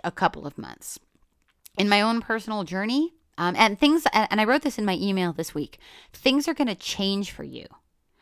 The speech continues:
So what's true for you today is not always going to be true for you. So when I was getting my nutrition in order, for example, I had to increase my inputs, meaning I needed to eat more of things that I wasn't used to eating so that my body learned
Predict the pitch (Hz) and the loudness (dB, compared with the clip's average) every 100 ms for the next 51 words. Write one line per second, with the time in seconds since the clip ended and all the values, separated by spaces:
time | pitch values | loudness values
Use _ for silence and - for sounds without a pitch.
0 | - 240 208 247 - - 320 320 277 254 | -2 2 4 4 0 -2 -2 0 -2 -2
1 | 196 160 156 160 165 151 - 156 156 160 | -2 -2 -2 -4 -2 -2 -2 -2 0 -2
2 | - 143 135 139 - 151 156 - - - | -4 -6 -6 -10 -8 -8 -8 -10 -14 -8
3 | 165 156 135 247 214 196 190 156 151 175 | -4 0 2 0 0 -2 0 -2 -4 -6
4 | 170 - - 143 143 135 135 127 - 135 | -6 -6 -6 -4 -6 -8 -12 -14 -14 -14
5 | - 123 127 - 180 269 - - 202 214 | -12 -12 -10 -8 -2 -2 -2 -2 -2 -2
6 | - 190 - 160 160 143 135 - - - | -4 -6 -4 -2 -2 -4 -8 -12 -16 -10
7 | 151 165 151 151 156 170 165 - 214 202 | -6 -4 -4 -4 -6 -6 -8 -6 -6 -2
8 | 202 214 165 156 - - 160 160 151 147 | 0 2 2 0 -2 -6 -6 -6 -4 -2
9 | 151 175 214 165 156 151 - 156 139 80 | 0 -2 -4 -8 -8 -8 -10 -8 -6 -8
10 | - 185 175 202 202 262 285 196 160 165 | -6 -4 -2 -2 2 2 2 0 0 0